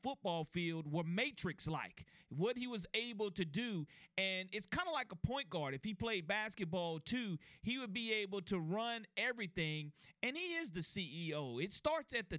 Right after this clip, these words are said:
top. And I, I will say one win. Congratulations, Deion. You're one and oh. Do I think that puts Colorado, Colorado in the top twenty-five? No, I personally do not.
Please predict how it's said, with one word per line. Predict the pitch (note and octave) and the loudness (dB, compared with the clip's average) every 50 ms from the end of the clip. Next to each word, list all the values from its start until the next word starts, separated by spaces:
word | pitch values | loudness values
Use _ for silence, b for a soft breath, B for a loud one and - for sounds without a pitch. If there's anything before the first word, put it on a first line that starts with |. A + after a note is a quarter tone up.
| - - | -4 -2
top. | - A3 A3 D#3+ B2 A2+ - - _ B B B B B B | -2 0 0 0 -2 -4 -8 -10 _ B B B B B B
And | D#3 E3+ F#3 | 0 2 2
I, | G#3+ C4 - - | 0 0 0 0
I | B3 C#4+ D4 | 0 0 0
will | C#4 B3 A3+ G#3+ - - | 0 -2 -2 -4 -4 -4
say | - - A#3 G#3+ F3+ - D3 C3+ D3+ | -2 0 0 0 0 -4 -4 0 2
one | G#3+ C4 D4+ F4 E4 C#4+ B3 | 2 2 2 0 -2 -4 -2
win. | A3+ F3+ D3 A#2+ G#2+ G2 G#2 - - | 0 0 0 0 -2 -6 -8 -4 -2
Congratulations, | - E3+ D3+ D3 G#3+ A3+ A#3 A3+ A3+ A3+ A3 A3 A3 - - G3 E3+ | 0 0 2 2 2 2 2 0 -2 -2 -2 -2 0 -2 -2 -4 -2
Deion. | C#3+ F#3+ G3+ G3 G3 G3 G3 G3 F#3+ F3+ | 0 0 0 2 0 -2 -2 -2 -2 -2
You're | E3 D3+ | 0 0
one | C#3+ D3 F3+ G#3 A3 A3+ | 0 0 0 0 0 0
and | A3+ G#3+ | 0 0
oh. | G3 F3+ E3 D#3+ D#3+ D#3 B B B B B B | 2 2 2 2 0 -2 B B B B B B
Do | D3 - | 2 2
I | F3 F#3+ G3 - | 2 2 0 0
think | G#3+ G#3 G3 F#3+ | -2 -2 0 0
that | G3+ F#3+ F#3 - _ - | 0 0 0 0 _ 0
puts | G#3 G3 - | 0 0 0
Colorado, | - A3 G#3 G3 F#3 F#3 F#3+ F#3 F#3 F#3 F#3 F#3 F#3 - _ - | 0 0 2 2 2 2 2 4 2 2 2 0 -4 -6 _ -6
Colorado | - G3+ G3+ F#3+ F3+ F#3+ F#3 F#3 F#3 F3 F3 | -2 0 2 2 2 4 4 4 2 2 0
in | E3 | -2
the | D3 | -2
top | C#3+ - G3 F#3+ F#3 - | -2 0 2 2 2 0
twenty-five? | - F#3+ F#3+ F#3 F3+ D#3 - F#3+ F3+ F3+ F3+ E3 b b b b b A2+ B2+ | 0 -2 0 0 0 2 4 4 4 4 2 -2 b b b b b -4 0
No, | D3 E3 G3+ A3 A3+ G#3 | 2 4 4 4 4 2
I | F#3+ F3 E3+ - | 2 2 0 0
personally | - G3 G3+ F#3+ E3+ - E3+ E3+ D#3+ D3 | 0 2 2 2 2 0 0 0 0 0
do | C#3 D#3 D3+ D3 C#3 | 0 0 0 0 0
not. | C#3 B2 F#2+ E2 | -2 -2 -4 -4